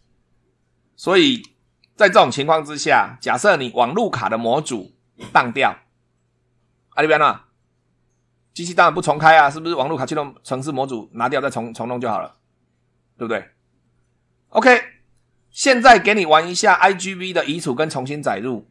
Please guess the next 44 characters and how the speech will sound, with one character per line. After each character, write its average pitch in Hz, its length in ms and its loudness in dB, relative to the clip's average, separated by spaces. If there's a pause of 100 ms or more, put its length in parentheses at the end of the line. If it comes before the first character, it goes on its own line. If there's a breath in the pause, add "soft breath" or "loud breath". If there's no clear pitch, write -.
(120)
啊， 214 140 4
因 247 140 -6
为 247 180 2
你 139 100 -8
们 131 140 -2
目 196 180 0
前 127 200 -4
为 147 80 -2
止 143 180 -6
都 156 140 4
还 156 120 2
没 156 60 -6
有 123 40 -4
进 143 180 -6
X 131 280 -4
Window 131 300 -2
嘛， 92 120 -6
对 123 100 -6
不 127 40 -4
对？ 123 260 0 (520)
你 - 140 -6
用 196 160 4
虚 196 160 -4
拟 175 120 -4
终 165 160 -2
端 165 180 2
机， 160 340 -10 (320)
按 196 160 2
AltF 180 640 2
一 175 240 -8
到 175 200 6
第 175 200 -2
一 180 40 -6
个 160 100 0
终 160 160 0
端 156 200 0
机 151 140 -6
打 123 180 0
pin，pin - 1500 -4
我 117 60 0
们 120 180 -6
的 123 260 2
闸 120 180 2
道， 139 360 2